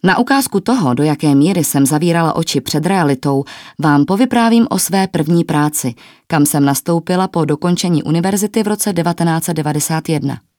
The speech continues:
Bylo mi třiadvacet let a pracovala jsem v soukromé investiční firmě. Na začátku stála zábavná historka.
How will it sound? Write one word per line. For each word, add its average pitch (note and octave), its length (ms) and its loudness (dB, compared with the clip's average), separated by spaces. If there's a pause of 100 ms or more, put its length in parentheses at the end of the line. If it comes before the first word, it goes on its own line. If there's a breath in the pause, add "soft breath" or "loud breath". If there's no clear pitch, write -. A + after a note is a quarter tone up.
(800 loud breath)
Bylo G3 220 4
mi F#3+ 120 4
třiadvacet D#3+ 680 -2
let G#3+ 240 -2 (280 loud breath)
a E3+ 200 0
pracovala A3+ 560 0
jsem G#3+ 280 0
v - 80 -8
soukromé A3 580 0
investiční E3 680 -2
firmě. C#3+ 380 -4 (1120 loud breath)
Na G#3+ 100 4
začátku B3 520 2
stála G3 420 0
zábavná C#3+ 520 0
historka. C#3 580 -4